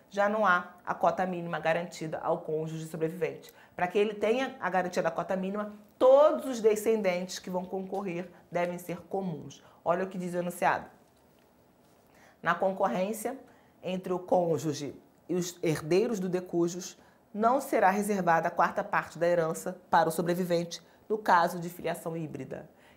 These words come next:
Então, se a hipótese for de filiação híbrida, ou seja, descendentes alguns comuns e outros só do autor da herança, o cônjuge sobrevivente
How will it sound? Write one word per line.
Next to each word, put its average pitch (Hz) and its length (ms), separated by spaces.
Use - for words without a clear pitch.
Então, 214 280
se - 200
a 220 60
hipótese 226 480
for 190 220
de 175 80
filiação 180 460
híbrida, 220 640
ou 208 160
seja, 160 480
descendentes 175 800
alguns 185 380
comuns 175 640
e 185 80
outros 175 400
só 233 520
do 190 160
autor 175 300
da 170 100
herança, 185 520
o 208 120
cônjuge 226 580
sobrevivente 190 800